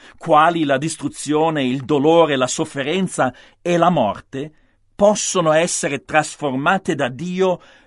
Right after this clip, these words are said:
per mezzo del suo Figlio,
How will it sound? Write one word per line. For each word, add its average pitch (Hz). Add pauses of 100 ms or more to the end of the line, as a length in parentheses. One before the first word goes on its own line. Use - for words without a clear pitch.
(120)
per 147
mezzo 160
del 139
suo 190
Figlio, 98